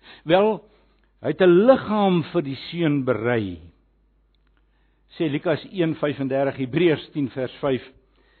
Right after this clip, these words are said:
Hy het 'n liggaam vir die Seun berei sodat hy die Seun as volkome mens kon leef. Hy moes hom so identifiseer met hierdie mense wat hy kom red. En hy moes so 'n, eh, volkome mens word dat hy inderdaad die nuwe Adam kon wees.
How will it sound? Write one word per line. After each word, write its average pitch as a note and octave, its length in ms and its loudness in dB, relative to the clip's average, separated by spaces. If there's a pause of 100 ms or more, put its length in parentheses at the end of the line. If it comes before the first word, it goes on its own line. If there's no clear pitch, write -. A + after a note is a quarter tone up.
(260)
Hy - 60 -4
het D3 120 -4
'n D#3+ 180 4
liggaam F#3+ 440 0
vir D#3 100 -4
die D3 220 -6
Seun D3+ 240 -2
berei G#2+ 340 -4 (120)
sodat C3 280 -4
hy D3+ 260 0
die D#3 180 -8 (100)
Seun D3+ 380 -2 (640)
as D3 200 -6
volkome G#3 840 -4
mens E3 640 -2 (220)
kon B2+ 220 -4
leef. G#2+ 220 -8 (640)
Hy D3+ 100 -4
moes G#3 160 0
hom G#3 140 -4
so C4+ 340 -2
identifiseer F#3 880 -2
met F3+ 140 -4
hierdie F3 200 -6
mense F3+ 360 -4
wat D#3 140 -4
hy D3 100 -8
kom D3 220 -6
red. B2+ 220 -2 (340)
En E3 100 -4
hy F#3+ 100 2
moes G3 260 0
so C4 160 2
'n, A3+ 220 6
eh, G3 360 0
volkome G3+ 500 -4
mens E3+ 420 -4
word D#3+ 300 -2
dat D3+ 140 -2
hy E3+ 180 -4
inderdaad F3+ 680 0
die F3 120 -6
nuwe E3 280 0
Adam A#3 520 -2
kon E3+ 280 -2
wees. A2 420 -8